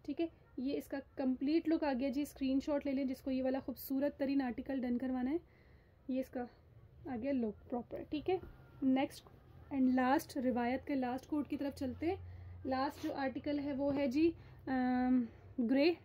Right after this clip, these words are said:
dark grey, बिल्कुल zinc grey color जिसको हम कह सकते हैं, Dark grey color का ये article है। उसमें भी आपको मिलेगा जी, अ, contrast trouser, ठीक है। इसमें आपको ये, अ, beige color का trouser मिलेगा,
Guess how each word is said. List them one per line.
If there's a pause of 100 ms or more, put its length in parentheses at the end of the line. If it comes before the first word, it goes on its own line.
(140)
dark
grey,
बिल्कुल
zinc (120)
grey
color
जिसको
हम
कह
सकते
हैं, (580)
Dark
grey
color
का
ये
article
है।
उसमें
भी
आपको
मिलेगा
जी, (400)
अ, (100)
contrast
trouser, (180)
ठीक
है। (340)
इसमें
आपको
ये,
अ, (880)
beige
color
का
trouser
मिलेगा,